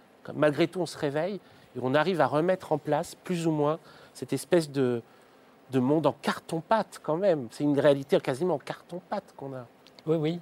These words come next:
Speaker 2: il, il y a une continuité de soi, et au réveil, une continuité de soi qui est tout à fait étonnante après avoir traversé, euh, autant d'univers, euh, par, par le rêve. Mais vous avez raison, c'est un carton-pâte, euh, probablement plus beau encore, cathédrale, mais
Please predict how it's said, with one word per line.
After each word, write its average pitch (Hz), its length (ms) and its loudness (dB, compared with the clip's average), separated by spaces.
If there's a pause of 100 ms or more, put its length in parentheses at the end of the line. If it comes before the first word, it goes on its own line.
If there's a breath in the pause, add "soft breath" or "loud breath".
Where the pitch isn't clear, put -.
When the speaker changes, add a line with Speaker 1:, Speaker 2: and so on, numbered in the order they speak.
Speaker 2:
il, 131 140 -4
il 143 160 -6
y 127 60 4
a - 20 6
une 131 120 2
continuité 143 760 0
de 113 120 -4
soi, 147 460 -2
et 104 100 -2
au 104 80 0
réveil, 113 360 0
une 110 120 -4
continuité 113 540 -6
de 107 80 -4
soi 156 220 -4
qui - 100 -4
est - 20 -4
tout - 140 -14
à 104 80 -2
fait 110 100 -6
étonnante 110 420 -4
après 107 280 -4
avoir 98 260 -6
traversé, 117 880 -6
euh, 104 100 -8 (340 loud breath)
autant 123 300 0
d'univers, 110 600 0
euh, 104 240 -2 (100)
par, 110 220 0
par 110 300 0
le 110 100 0
rêve. 110 320 -2 (380 loud breath)
Mais 110 240 -2
vous 110 240 -2
avez 110 160 2
raison, 220 240 -2
c'est - 160 -8 (160)
un 139 80 -10 (100)
carton-pâte, 131 680 0 (120)
euh, 123 140 -8 (520)
probablement 117 480 4
plus - 240 -8
beau 120 260 2
encore, 117 480 0
cathédrale, 131 680 0 (440 loud breath)
mais 117 340 -2